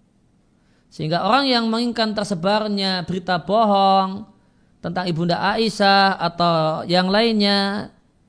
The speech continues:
dan dia adalah, eh, seorang muslim atau muslimah, maka termasuk dalam ayat.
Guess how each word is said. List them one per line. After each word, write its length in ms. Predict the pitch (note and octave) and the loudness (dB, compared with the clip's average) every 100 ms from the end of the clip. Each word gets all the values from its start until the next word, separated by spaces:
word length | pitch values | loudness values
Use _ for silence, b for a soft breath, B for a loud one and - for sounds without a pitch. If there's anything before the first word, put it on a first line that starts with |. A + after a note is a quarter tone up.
| b b b | b b b
dan 240 | - - | -12 -6
dia 80 | F#3 | -6
adalah, 480 | E3+ E3+ - - - | -2 -2 -2 -2 -6
eh, 80 | D#3 | -6
seorang 320 | E3+ E3+ F3 | -2 0 2
muslim 640 | G#3 A3+ G3+ G#3 G#3 G3+ | 2 0 0 0 0 -2
atau 240 | - D#3 E3+ | -6 -6 -4
muslimah, 720 | F3 F3 G#3+ A#3+ G#3+ G#3 - | -4 -4 -2 0 0 -2 -6
maka 160 | D#3+ F#3+ | -8 -6
termasuk 400 | F3+ G3 F#3+ D#3 | -6 -6 -6 -6
dalam 240 | C#3+ C#3+ | -6 -8
ayat. 320 | - - - | -14 -16 -20